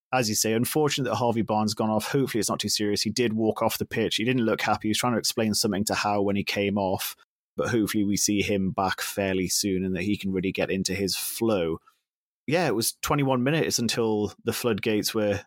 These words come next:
opened, wasn't it? And as I say, it was quite uncomfortable up until that point. Couldn't really get into a rhythm, couldn't really get into a flow, which I've found quite a lot s-, so far this season, apart from the Villa game, obviously,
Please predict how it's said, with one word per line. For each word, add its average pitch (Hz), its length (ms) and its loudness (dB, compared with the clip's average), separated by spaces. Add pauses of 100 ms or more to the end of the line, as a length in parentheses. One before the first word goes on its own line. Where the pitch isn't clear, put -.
(140)
opened, 120 400 2
wasn't 135 260 2
it? 104 160 2 (240)
And 107 240 0
as 113 160 0
I 101 40 2
say, 107 180 0
it 107 40 2
was 104 120 0
quite - 220 0
uncomfortable 117 520 0
up - 80 -2
until 104 180 0
that 95 200 2
point. 107 220 0
Couldn't 107 160 0
really 104 140 2
get 98 120 0
into 101 220 0
a 95 40 0
rhythm, 101 220 0
couldn't 98 160 -2
really 95 140 0
get 101 140 0
into 95 220 -2
a 90 40 0
flow, 104 720 0 (340)
which 98 140 4
I've 104 100 4
found 120 380 2
quite 113 320 2
a 98 60 2
lot 107 340 4
s-, - 160 -2 (180)
so 101 280 2
far 95 400 2
this 87 200 -2
season, 87 640 0
apart 90 220 -2
from 82 100 -8
the 90 60 -4
Villa 90 200 0
game, 90 280 0
obviously, 85 500 -2